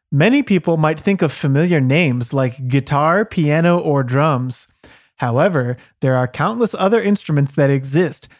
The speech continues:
with, with each offering its unique sound, history, and cultural significance. In this article, we will explore the top eleven musical instruments that start with the letter Z.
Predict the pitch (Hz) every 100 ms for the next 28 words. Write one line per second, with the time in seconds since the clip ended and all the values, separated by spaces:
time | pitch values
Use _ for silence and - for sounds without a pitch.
0 | _ - 135 - _ - 139 143 185 254
1 | - 180 214 - 139 131 151 - 127 123
2 | 156 - - 147 180 247 226 - 190 -
3 | 240 202 139 123 147 175 147 131 - 123
4 | 143 156 147 123 120 - - _ _ _
5 | 147 135 233 185 143 135 139 147 156 139
6 | 139 151 139 - - 151 226 233 151 -
7 | 196 220 151 147 165 185 175 233 269 233
8 | 175 - 175 175 - 143 139 - 156 185
9 | 165 131 123 156 190 180 123 131 143 113
10 | 107